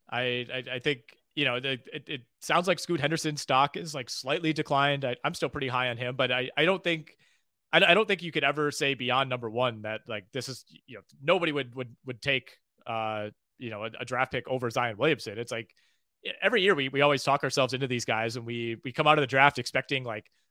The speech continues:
everybody in the lottery is gonna be great, and every year that's not what happens. Um, I don't know. It's like, think, think, like, the Wiseman pick a couple years ago. Like, that,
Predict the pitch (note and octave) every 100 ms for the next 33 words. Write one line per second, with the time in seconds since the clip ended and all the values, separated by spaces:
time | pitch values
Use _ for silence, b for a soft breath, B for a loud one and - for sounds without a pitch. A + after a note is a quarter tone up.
0 | _ _ E3 E3+ D#3+ D#3+ C#3+ C#3 D3 C3+
1 | B2 C3+ B2+ B2+ C#3+ A#2+ - B2 A2+ C#3
2 | C#3+ C3+ E3 B2 A#2 B2 C3+ B2 C3+ D3
3 | G#2+ B2 - _ _ _ A#2+ A2+ G#2+ -
4 | - C#3 D3+ D3+ - G3 - G#3 E3 D3
5 | C#3 F3 D3+ B2 - - C#3 B2+ F3 -
6 | G#2 G2+ B2 C3+